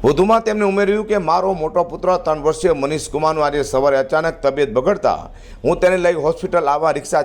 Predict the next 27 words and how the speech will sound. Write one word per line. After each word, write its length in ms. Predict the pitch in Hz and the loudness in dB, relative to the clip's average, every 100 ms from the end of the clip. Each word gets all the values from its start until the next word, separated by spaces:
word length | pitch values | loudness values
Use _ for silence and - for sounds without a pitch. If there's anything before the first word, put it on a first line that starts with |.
| 143 | 0
ચાલકને 420 | 143 160 147 135 110 | -2 -2 -4 -4 0
હાથ 200 | 151 151 | -2 -2
ઊંચો 200 | 156 139 | -4 -4
કરતો 320 | 117 101 101 | -4 -2 0
રહ્યો, 240 | 117 95 - - - - - - | 0 -2 -8 -16 -20 -14 -12 -4
પરંતુ 280 | - 165 180 - | 0 2 2 2
કોઈ 260 | 202 202 175 | 4 4 2
રિક્ષા 300 | - 214 190 | -4 -2 -2
ઊભી 300 | 156 135 131 | -2 -4 -2
ન 80 | 127 117 | 0 0
રહી 180 | 90 - - - - | -2 -10 -20 -20 -12
અને 140 | 101 104 | -6 0
જે 120 | 127 | 2
ઊભા 300 | 123 120 123 | 2 2 2
રહ્યા 220 | 147 165 | 2 2
તેમને 280 | 165 147 143 | 0 -4 -4
ઝાડા 340 | 110 123 147 170 | -2 0 2 0
ઉલટી 300 | 165 175 170 160 107 | -2 -6 -6 -6 -8
હો 160 | 104 151 | -2 2
રહા 220 | 156 185 | 4 2
હૈ, 180 | 151 - - - _ | 2 -6 -16 -20 _
મેરે 200 | 113 156 | -4 -2
માસૂમ 400 | 165 156 160 208 | 0 0 0 -2
બેટે 200 | 190 185 190 | -2 0 2
કો 160 | 190 165 | 2 0
હોસ્પિટલ 360 | 165 180 185 | 0 -4 -2
તક 120 | 185 | -2